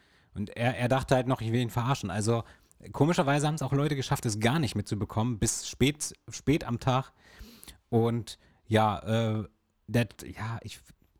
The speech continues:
ich, ehrlich gesagt, ich weiß nicht, wie genau meine Stimmung war und so. Es war halt einfach nicht, kein guter Tag. Und ich weiß auch, dass ich,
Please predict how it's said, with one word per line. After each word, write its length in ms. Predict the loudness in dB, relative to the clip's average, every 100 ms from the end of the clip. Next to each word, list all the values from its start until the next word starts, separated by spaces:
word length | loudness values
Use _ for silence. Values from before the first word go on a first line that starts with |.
| _ -12
ich, 240 | -10 -8 -2
ehrlich 180 | 0 0
gesagt, 300 | 0 0 -4
ich 160 | -4
weiß 300 | -2 -2 -2
nicht, 340 | -2 -4 -8 -20
wie 400 | -16 -12 -8 -4 0
genau 220 | 2 2
meine 220 | 0 -2
Stimmung 460 | -4 -2 0 0 0
war 260 | 0 0
und 160 | -4 -4
so. 240 | -4 -4 _ _ _ _ _
Es 100 | -2
war 140 | 2
halt 140 | 2 0
einfach 580 | -2 -2 -2 -2 -6 _ _ _ _ -20 _ _ _ -18
nicht, 760 | -16 -12 -4 0 0 -4 -10 -14 -16 -10
kein 240 | -2 0 0
guter 280 | 2 2
Tag. 400 | 2 2 0 -4 -6
Und 320 | -4 -4 -6 -20 _ _
ich 200 | -8 -2
weiß 240 | 0 0
auch, 200 | -2 -4
dass 220 | -2 -4 -4
ich, 260 | -10 -16